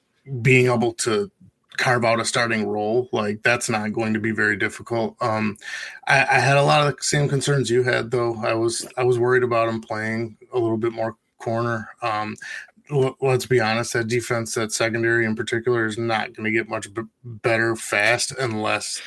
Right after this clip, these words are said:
Stingley is legitimately, like, you know, shut down rookie year, which we saw it with rookie corners last year. They struggled quite a bit. I mean, this class is a bit better. Um, but yeah, I think that overall, like,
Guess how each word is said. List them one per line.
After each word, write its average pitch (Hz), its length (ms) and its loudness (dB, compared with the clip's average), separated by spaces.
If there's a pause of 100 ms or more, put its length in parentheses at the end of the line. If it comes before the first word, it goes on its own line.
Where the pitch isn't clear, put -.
Stingley 110 500 0
is 107 280 -2 (200)
legitimately, 107 1000 -2 (220)
like, 104 420 -4 (460)
you 127 140 0
know, 104 160 -2
shut 117 380 0
down 104 280 -2
rookie 104 260 -2
year, 101 380 -2
which 107 400 -4 (580)
we 120 140 6
saw 120 260 4
it 110 60 0
with 110 120 0
rookie 110 280 -2
corners 107 340 -4
last 104 280 -2
year. 107 180 2
They 101 140 0 (140)
struggled 104 600 -2 (240)
quite 101 200 -2
a 95 60 0
bit. 98 260 -4 (120)
I 104 40 -2
mean, 101 320 -2
this - 260 -2 (180)
class 92 380 -4 (120)
is 92 160 -2
a 95 40 -4
bit 98 180 -4
better. 101 320 -2 (520)
Um, 117 480 2 (100)
but 123 280 2
yeah, 113 340 4
I 113 60 2
think 117 320 -2
that 110 360 2 (500)
overall, 120 520 2
like, 107 260 0